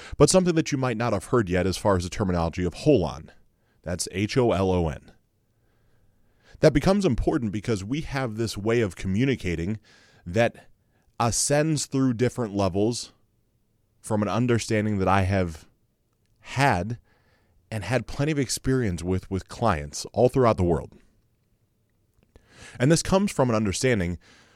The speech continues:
based around some of a guy named Clare Graves' work, another guy named Don Beck, transcending into Ken Wilber, and a bunch of other very brilliant individuals.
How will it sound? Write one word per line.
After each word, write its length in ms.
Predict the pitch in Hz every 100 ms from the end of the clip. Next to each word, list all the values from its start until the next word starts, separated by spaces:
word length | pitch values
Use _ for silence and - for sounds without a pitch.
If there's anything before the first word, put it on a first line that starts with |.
| _ _ _ _ _ _ - - -
based 320 | 135 156 -
around 320 | 131 127 123
some 180 | 131 123
of 440 | 117 117 104 - - _ _ _ _ _ _ -
a 60 |
guy 140 | 98 123
named 220 | 120 113
Clare 280 | - 127 127
Graves' 480 | 95 113 127 113 107
work, 360 | 113 113 - - - _ _ _ _ _ _ _ _ _ _
another 200 | 85 87
guy 160 | 98 107
named 240 | 107 95
Don 280 | 95 101 104
Beck, 540 | 87 101 104 - - - - _ _ _ _ _ _ -
transcending 800 | - 123 120 107 131 131 131 123
into 560 | - 120 135 - 127
Ken 300 | 113 - 123
Wilber, 500 | 110 113 113 117 110 - _ _ _ _ _ _ _
and 160 | 113 113
a 80 | 104
bunch 500 | 82 78 113 123 127
of 140 | 104
other 220 | 110 110
very 460 | 87 76 107 123 117
brilliant 440 | 101 107 101 98
individuals. 600 | 90 90 101 87 82 80